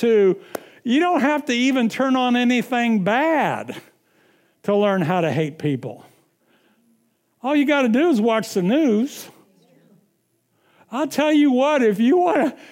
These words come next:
if you wanna get upset at the other side, doesn't matter what program you're watching, <laughs> it will get you to where you can't stand the other side. What's wrong with them?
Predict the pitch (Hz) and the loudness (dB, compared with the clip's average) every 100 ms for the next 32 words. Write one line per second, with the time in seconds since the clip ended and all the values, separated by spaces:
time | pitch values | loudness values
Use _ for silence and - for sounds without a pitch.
0 | - 202 214 302 370 370 339 302 320 311 | -4 -2 2 2 2 0 0 0 2 0
1 | 285 254 311 311 285 220 247 277 269 220 | 0 -2 -2 0 0 -2 0 0 -2 -2
2 | 247 269 233 185 202 240 233 240 214 240 | -2 0 0 0 0 2 2 2 2 0
3 | 285 - 214 277 269 196 180 156 139 143 | -2 -4 -2 0 0 0 -2 -2 -2 -2
4 | 127 - 170 - - - - - - _ | -4 -8 -8 -8 -8 -12 -18 -18 -20 _
5 | - - _ _ _ _ _ _ _ _ | -20 -20 _ _ _ _ _ _ _ _
6 | 190 277 339 330 277 220 294 294 277 285 | -2 0 2 2 2 2 2 0 0 0
7 | 285 240 240 262 262 240 269 285 254 247 | 0 0 0 2 2 2 2 0 0 -2
8 | 247 - 220 285 359 302 214 220 262 - | -2 -6 -2 0 2 2 0 0 -2 -2
9 | 285 339 320 214 262 277 233 277 349 370 | -2 -2 0 0 0 -2 -2 -2 0 0
10 | 349 320 247 185 135 - | 0 0 -2 -2 -4 -8